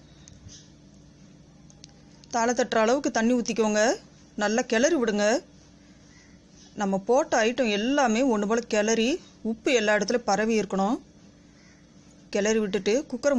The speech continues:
மூடி ஒரு மூணு சத்தம் விட்டு இறக்குங்க. அத்திக்காய் கூட்டு தயாராயிரும். பாருங்க, அத்திக்காய் கூட்டு தயாராயிருச்சு.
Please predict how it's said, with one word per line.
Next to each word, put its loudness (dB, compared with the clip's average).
மூடி 2
ஒரு 4
மூணு 2
சத்தம் 0
விட்டு -2
இறக்குங்க. 0
அத்திக்காய் -2
கூட்டு 0
தயாராயிரும். 0
பாருங்க, 0
அத்திக்காய் -2
கூட்டு 0
தயாராயிருச்சு. 2